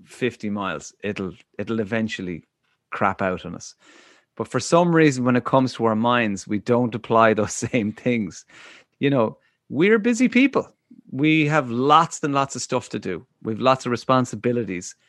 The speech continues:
Some days you feel like you're really chasing your tail. So why wouldn't you introduce something that doesn't have to mean you have to join a cult, or it has to take up all your day, or you've suddenly gotta get up an hour earlier than you normally do?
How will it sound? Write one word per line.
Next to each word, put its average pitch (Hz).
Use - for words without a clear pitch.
Some 147
days 131
you 120
feel 135
like 127
you're 110
really 123
chasing 117
your 101
tail. 107
So 139
why 175
wouldn't 175
you 147
introduce 139
something 117
that 127
doesn't 190
have 175
to 156
mean 151
you 139
have 131
to 123
join 135
a -
cult, 110
or 107
it 113
has 117
to -
take 131
up 127
all 117
your 120
day, 110
or 98
you've 101
suddenly 127
gotta 113
get 110
up 107
an 104
hour 110
earlier 107
than 101
you 101
normally 104
do? 101